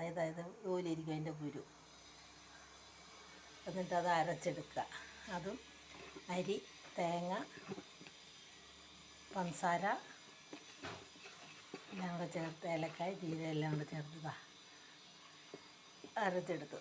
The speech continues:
നമുക്കത് ഉണ്ടാക്കാം, അടുപ്പേ വെക്കാം. അപ്പോഴത്തേക്ക് എൻ്റെ ചാനലൊന്ന് ലൈക്കും സബ്സ്ക്രൈബും ചെയ്യുക. ശോശാമ്മ കിച്ചൺ കൊക്കോക്കായും കൊണ്ട് വട്ടയപ്പം ഉണ്ടാക്കുന്നത്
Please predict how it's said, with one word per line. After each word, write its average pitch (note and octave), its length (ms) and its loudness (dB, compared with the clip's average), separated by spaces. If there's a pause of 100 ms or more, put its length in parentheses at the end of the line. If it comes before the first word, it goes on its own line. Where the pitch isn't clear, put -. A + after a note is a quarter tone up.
നമുക്കത് F#3 360 6 (100)
ഉണ്ടാക്കാം, E3+ 440 8 (140)
അടുപ്പേ F#3 340 0
വെക്കാം. - 260 -2 (4000)
അപ്പോഴത്തേക്ക് F3 560 4 (220)
എൻ്റെ F3+ 240 0
ചാനലൊന്ന് D#3+ 600 2 (220)
ലൈക്കും E3+ 440 -4 (120)
സബ്സ്ക്രൈബും D3 640 -2
ചെയ്യുക. D3 260 0 (140)
ശോശാമ്മ D3+ 600 -2
കിച്ചൺ F#3 360 -4 (800)
കൊക്കോക്കായും F#3 880 4
കൊണ്ട് D#3 320 4 (720)
വട്ടയപ്പം D3+ 500 -4
ഉണ്ടാക്കുന്നത് C#3 580 -8